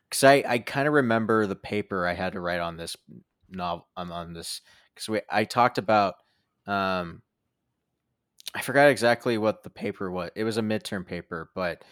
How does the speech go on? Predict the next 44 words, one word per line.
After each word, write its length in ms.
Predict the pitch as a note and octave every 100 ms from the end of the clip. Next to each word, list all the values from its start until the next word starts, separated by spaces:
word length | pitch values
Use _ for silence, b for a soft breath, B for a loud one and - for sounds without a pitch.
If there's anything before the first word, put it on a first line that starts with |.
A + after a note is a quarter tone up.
| b b b -
um, 600 | F#2+ F#2+ F2+ F2+ E2+ - -
my 180 | A2 A2
midterm 380 | A#2+ - A#2+ G2+
paper 640 | G#2 - G2 F#2 F2+ F#2 _ _ _ _
was 300 | G2+ G2+ G2+
on 140 | G2 F#2+
the 80 | F2+
day 220 | G2 F#2+
the 140 | F#2
Earth 180 | F2 F2+
stood 240 | - F#2
still, 360 | - - F#2 F2
'cause 220 | - F2+
we 160 | F#2+ F#2
had 140 | F#2+
to 80 | G2+
write 180 | F#2 F2+
about 220 | E2+ F2
something, 400 | - E2+ F2+ E2+ _ _ _ _
we 60 | G2
had 100 | G2+
to 60 | G2
write 240 | F#2+ F#2+
about 260 | F#2 F2+ F2+
a 40 |
movie 260 | F2+ F#2 F#2
that 140 | F2+
we 100 | F2
seen 240 | F2 - E2+
in 100 | F2+
class, 600 | - F#2 F2 - - - _ _ _ _ -
um, 300 | F#2 F2+ F2+
and 140 | F2+
I 160 | F2+ F#2
chose 360 | - F#2+ F2
this 260 | - F#2+ -
movie, 420 | F2+ E2+ E2+ E2 _ _ _ -
and 120 | F2+
I 80 | F2+
specifically 880 | - G2 - F#2 F#2 - F2+ F2 - _ _ -
talked 320 | - F#2 -
about, 320 | F#2 E2+ -
like, 260 | E2+ F2 -
utopian 720 | F#2+ - G2+ F#2 F#2+ F2 E2+